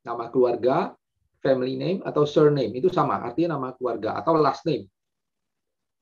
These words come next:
Ya kalau di Indonesia kita, eh, ya mungkin punya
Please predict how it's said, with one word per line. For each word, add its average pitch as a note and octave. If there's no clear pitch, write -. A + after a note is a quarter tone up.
Ya C#3+
kalau C3+
di C#3
Indonesia C#3
kita, F3
eh, B2
ya A#2+
mungkin C3+
punya C#3